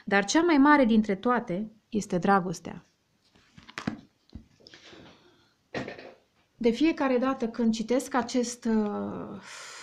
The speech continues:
pasaj, mă înfior și îmi dă putere și sper și vouă. Să vă aduceți aminte că prin ce treceți, treceți ca să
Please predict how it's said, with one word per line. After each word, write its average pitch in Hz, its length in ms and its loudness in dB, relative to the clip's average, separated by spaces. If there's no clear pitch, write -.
pasaj, 202 500 -8
mă 208 80 -2
înfior 208 560 -6
și - 120 -12
îmi 190 80 0
dă 190 100 -6
putere 185 560 -12
și - 160 -10
sper 214 240 -6
și 208 180 -6
vouă. 185 400 -8
Să - 200 -10
vă 220 60 0
aduceți 226 380 -2
aminte 240 560 -4
că - 180 -10
prin 190 220 -4
ce 285 300 -4
treceți, 240 800 -8
treceți 294 400 -6
ca 262 140 -2
să 247 560 -4